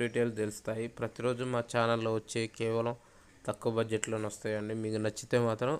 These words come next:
వెహికల్స్ని కొనుగోలు చేసుకోవచ్చు. మా దగ్గర డ్రైవింగ్ నేర్పి, నేర్చుకునే వాళ్ళ పర్పస్ కోసం యాభై వేలు కూడా మా YouTube ఛానల్లో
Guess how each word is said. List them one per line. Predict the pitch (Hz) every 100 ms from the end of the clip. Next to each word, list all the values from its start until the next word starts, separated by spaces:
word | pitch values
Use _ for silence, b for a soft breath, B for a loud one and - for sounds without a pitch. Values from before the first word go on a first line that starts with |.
| 113
వెహికల్స్ని | 110 104 117 - 113 117
కొనుగోలు | 104 101 104 104
చేసుకోవచ్చు. | - - 104 - 127 170
మా | 110 107
దగ్గర | 107 117 123 B B B B - 107
డ్రైవింగ్ | 120 123 131 123
నేర్పి, | 120 - 135 120
నేర్చుకునే | 113 113 - 127 123 117
వాళ్ళ | 110 123
పర్పస్ | 110 113 - -
కోసం | 113 - 131 117
యాభై | 110 117 117
వేలు | 113 107
కూడా | 113 127
మా | 117 110
YouTube | 110 120 -
ఛానల్లో | 120 110 110